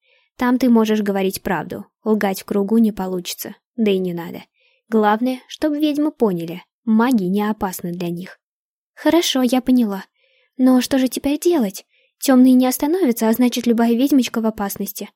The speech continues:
Если удастся убедить Ковен в невиновности магов, то Верховная согласна провести обряд. Сильные ведьмы призовут Диану и попросят защиты от темных.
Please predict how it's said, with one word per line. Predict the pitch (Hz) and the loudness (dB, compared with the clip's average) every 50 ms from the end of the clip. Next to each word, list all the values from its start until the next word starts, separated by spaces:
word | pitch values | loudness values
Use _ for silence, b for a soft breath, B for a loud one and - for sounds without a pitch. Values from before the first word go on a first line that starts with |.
| _ _ _ _ _ _ _ _ _ _ | _ _ _ _ _ _ _ _ _ _
Если | _ - 208 196 214 208 - - 220 | _ -2 2 2 2 2 2 2 4
удастся | 220 226 208 196 185 - - - 208 | 4 4 4 2 -2 -4 -4 -4 -2
убедить | 202 196 208 202 190 190 196 - | -2 -2 -2 -2 -2 -4 -6 -4
Ковен | - 202 190 196 202 202 | -4 -2 0 0 0 0
в | 196 196 | 0 -2
невиновности | 196 196 190 196 196 190 185 185 190 196 - - 202 | -2 -2 -2 -2 -2 -2 -2 -4 -4 -6 -6 -6 -6
магов, | 190 196 220 254 233 170 156 - _ b b b b b b | -4 -2 0 0 -2 -2 -4 -10 _ b b b b b b
то | - 220 | 0 0
Верховная | 202 214 208 - - 220 214 220 220 220 | 2 2 0 0 0 2 2 2 2 2
согласна | 220 - 220 208 208 202 208 - - 208 | 0 0 -2 0 0 -2 -2 -4 -6 -8
провести | - - 202 196 196 190 - 202 | -4 -4 -4 -4 -4 -6 -6 -4
обряд. | 196 185 185 180 170 156 165 - - _ _ _ _ _ _ _ | -4 -4 -4 -4 -6 -8 -10 -14 -20 _ _ _ _ _ _ _
Сильные | - - - 254 247 226 220 214 214 208 202 | -10 -2 2 4 4 6 6 6 6 4 4
ведьмы | 196 208 214 214 226 233 240 | 4 2 2 2 2 2 2
призовут | 240 - 233 214 220 202 196 208 202 | 2 0 0 0 0 0 0 0 0
Диану | 190 190 185 180 180 196 220 233 | 0 -2 -2 0 0 2 4 2
и | 233 | 2
попросят | 233 208 202 - 208 202 202 - 208 196 | 0 -2 -4 -2 -2 -2 0 -2 -4 -4
защиты | 202 185 180 - - 202 - 190 | -4 -6 -6 -6 -8 -8 -6 -6
от | 180 180 175 | -6 -6 -8
темных. | - - 175 165 160 156 160 - - | -10 -10 -10 -10 -12 -12 -16 -18 -20